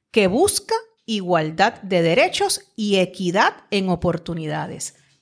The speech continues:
El machismo, el machismo es una ideología sistemática que incluye las leyes, la religión, lo social y lo cultural. Ahora, cuando hablan de embrismo,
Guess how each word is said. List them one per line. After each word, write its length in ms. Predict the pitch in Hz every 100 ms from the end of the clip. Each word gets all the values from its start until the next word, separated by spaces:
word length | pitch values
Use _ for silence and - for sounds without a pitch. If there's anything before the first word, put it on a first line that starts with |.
| -
El 300 | 247 226 220
machismo, 1040 | 196 175 - 294 359 - 170 165 - - _ _
el 200 | - 233
machismo 400 | 220 208 247 -
es 120 | 302
una 300 | 302 311 320 _
ideología 880 | 240 226 208 185 165 160 254 330 403 - _ _ _ _ -
sistemática 1300 | - - 254 - - 233 196 180 180 180 165 175 - _
que 100 | -
incluye 880 | 233 214 208 254 233 208 165 147 - _
las 300 | - 180 143
leyes, 560 | 170 156 156 254 208 - -
la 160 | 196 170
religión, 800 | 180 165 160 - 180 190 269 - _
lo 180 | 196 185
social 540 | - 170 - 220 330 453 -
y 120 | 233
lo 180 | 190 170
cultural. 840 | 185 170 165 151 147 135 127 - _ _ _ _ _ _
Ahora, 460 | 180 170 156 139 - _ _
cuando 400 | - 226 220 208
hablan 360 | 196 269 392 392
de 200 | 359 349
embrismo, 1300 | 254 233 214 185 262 302 - - 180 165 160 -